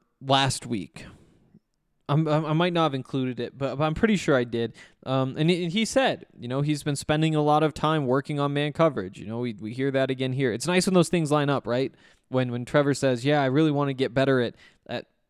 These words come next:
knocking the ball out or, or playing the deep zone." And then you hear the coach say, "Yeah, you know, he's getting better at these other things." Like, ooh, that's not. So it is good to hear that those things line up. And, uh, again, th-, I think he's gotta be the favorite to land that job.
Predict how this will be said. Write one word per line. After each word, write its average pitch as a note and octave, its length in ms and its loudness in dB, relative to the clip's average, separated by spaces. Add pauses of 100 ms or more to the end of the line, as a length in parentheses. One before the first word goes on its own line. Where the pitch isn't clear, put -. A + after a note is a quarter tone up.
(320)
knocking C#3 380 2
the C3+ 60 4
ball C3 300 6
out G#2+ 280 -4
or, A#2+ 160 -4
or C#3 100 -8
playing C#3+ 380 0
the C3 80 -2
deep B2+ 260 -2
zone." B2 440 0 (280)
And B2+ 100 -2
then C#3 80 2
you C3+ 60 2
hear D3 100 6
the C#3 80 4
coach C3+ 240 4
say, B2 160 2
"Yeah, E3+ 260 2
you B2 120 -2
know, E3 140 0
he's E3 200 -2
getting A#3 200 0
better F3+ 220 6
at B2+ 60 0
these C3+ 140 0
other C#3 140 0
things." A2 240 -10
Like, - 160 -14
ooh, G#3 260 0
that's D3 260 -6
not. B2+ 240 -6 (400)
So E3+ 140 6
it F#3 60 6
is G3 180 8
good D#3 280 4
to D3 60 -4
hear D3+ 200 -2
that B2+ 140 -8
those C3+ 200 0
things C3 240 -8
line A#2+ 260 -4
up. A2+ 220 -6 (300)
And, A#2+ 440 -2
uh, A#2 440 2 (200)
again, D#3 340 0 (140)
th-, B2 200 -6
I C3+ 80 -6
think F3+ 220 2
he's E3 200 0
gotta D#3 300 0
be D3 140 2
the B2+ 100 0
favorite C3+ 360 2
to C3 100 -4
land C3 200 0
that B2 160 -4
job. C#3 400 2